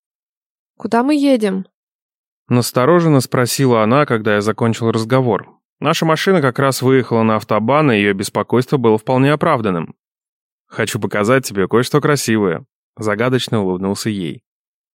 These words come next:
Speaker 2: Малышка улыбнулась мне в ответ и не стала задавать дальнейших вопросов. Кажется, мне удалось заслужить ее доверие.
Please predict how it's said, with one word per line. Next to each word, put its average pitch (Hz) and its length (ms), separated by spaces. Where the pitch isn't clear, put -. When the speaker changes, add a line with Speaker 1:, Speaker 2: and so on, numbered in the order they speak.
Speaker 2:
Малышка 175 440
улыбнулась 165 500
мне 147 160
в 127 60
ответ 147 360
и 147 40
не 120 120
стала 131 380
задавать 110 440
дальнейших 98 480
вопросов. 98 560
Кажется, 139 480
мне 110 140
удалось 98 340
заслужить 104 460
ее 107 120
доверие. 117 460